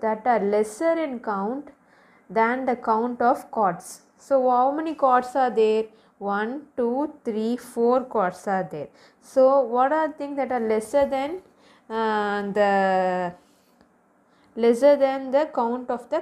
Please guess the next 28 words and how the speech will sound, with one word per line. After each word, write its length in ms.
cots? 480
So 280
cot 480
is 200
one, 300
two, 240
three, 220
four. 340
Another 300
thing 260
is, 320
it 120
is 340
this 220
tri-foot. 920
One, 540
two, 400
three. 360
It 140
is 220
three. 280
So 200
what 160
is 140
this? 260
Tri-footed 880
stool 400
is 320